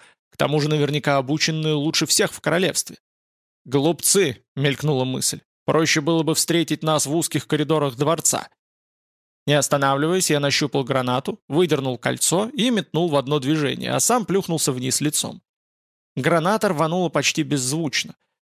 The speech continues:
Отряд разметало взрывной волной, а подниматься начали далеко не все. Еще не сообразили, что уже серьезно ранены.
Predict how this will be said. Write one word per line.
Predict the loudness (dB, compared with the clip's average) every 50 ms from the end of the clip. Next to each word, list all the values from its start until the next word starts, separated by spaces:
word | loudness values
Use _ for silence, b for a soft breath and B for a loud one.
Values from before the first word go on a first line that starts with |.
| _ -4
Отряд | -2 0 2 2 2 4 2
разметало | 2 0 0 0 0 0 0 2 2 2 2
взрывной | 2 0 0 0 0 0 0
волной, | 0 0 0 0 0 -2 -2 -2 -2 -4 -4
а | -4 -4 -2
подниматься | -2 -2 -2 -2 0 0 0 0 0 0 0 0
начали | 0 0 0 0 0 0 -2
далеко | -2 -2 -2 -2 -2 0 0 0 0
не | 0 0 -2
все. | 0 0 0 0 -2 -6 -10 -14 _ _ _ _
Еще | -2 0 2 2 2
не | 2 0 0
сообразили, | 2 2 2 2 2 2 0 0 0 0 0 0 0 0
что | -2 -4 -4 -4
уже | -4 -2 0
серьезно | 0 0 2 2 0 0 0 -2 -2 -2
ранены. | -2 -2 -2 -4 -8 -14 -18